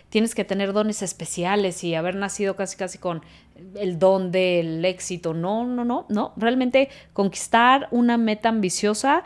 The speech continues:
se requiere de ciertos ingredientes que espero que estés viendo este podcast o este video con tu, con tu diario. Y ahí te va.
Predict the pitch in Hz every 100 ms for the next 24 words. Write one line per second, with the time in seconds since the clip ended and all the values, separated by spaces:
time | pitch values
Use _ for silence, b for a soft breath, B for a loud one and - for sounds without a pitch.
0 | B B - 226 196 185 214 220 226 226
1 | 196 196 208 202 - 220 202 220 214 185
2 | 170 180 214 277 311 202 - 208 196 202
3 | 202 - 170 - 185 175 - _ _ -
4 | 175 185 185 185 180 - 180 - 180 175
5 | 165 B B _ - 190 190 185 185 -
6 | 180 165 165 180 170 165 165 170 170 175
7 | 170 160 - - 170 165 160 156 156 156
8 | 147 170 160 160 160 165 - - B B
9 | B B 240 285 311 269 202